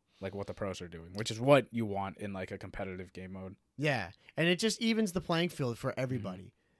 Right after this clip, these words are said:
Speaker 2: You know, you don't have to make these drastic decisions as to which
Speaker 1: Mm-hmm.
Speaker 2: gun you're gonna be using.
Speaker 1: Yeah.
Speaker 2: Because right now, like, like Justin, you'd mentioned, it's really just the tac fifty-six
Speaker 1: Mm-hmm.
Speaker 2: and the Vaznev.
Speaker 1: Yeah.
Speaker 2: Like,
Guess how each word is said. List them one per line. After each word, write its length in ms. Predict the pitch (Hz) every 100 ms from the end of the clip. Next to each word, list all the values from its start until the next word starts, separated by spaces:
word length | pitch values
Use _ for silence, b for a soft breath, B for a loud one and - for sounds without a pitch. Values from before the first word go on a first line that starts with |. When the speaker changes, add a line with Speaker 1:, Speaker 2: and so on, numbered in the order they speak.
| _
Speaker 2:
You 100 | 127
know, 240 | 113 113 b b
you 100 | 143
don't 120 | 180
have 180 | 196 196
to 80 | 170
make 340 | 143 147 147
these 320 | - 131 117 107
drastic 600 | - 120 123 117 135 113
decisions 500 | 107 - 110 127 117
as 160 | 110 -
to 100 | 107
which 220 | 117 95
Speaker 1:
Mm-hmm. 80 | 98
Speaker 2:
gun 180 | 110
you're 100 | 113
gonna 180 | 123 135
be 100 | 131
using. 440 | 131 139 135 147 151 b b
Speaker 1:
Yeah. 300 | 107 95 92
Speaker 2:
Because 300 | 120 147 135
right 200 | 131 151
now, 320 | 131 131 147
like, 200 | 139 107 - _
like 220 | 117 107
Justin, 260 | - 113 120
you'd 160 | 113 107
mentioned, 380 | 113 120 156
it's 200 | 107 - -
really 480 | 113 131 151 147 123
just 500 | 123 120 110 - - _ _ _ _ _ -
the 320 | - 117 107 -
tac 320 | 143 131 143
fifty-six 720 | - 135 127 - 123 123 -
Speaker 1:
Mm-hmm. 240 | 104 98 95 -
Speaker 2:
and 140 | 120
the 60 | 107
Vaznev. 560 | 95 95 92 90 85 - -
Speaker 1:
Yeah. 240 | 113 98 85 _ _ _ _
Speaker 2:
Like, 420 | 110 101 92 -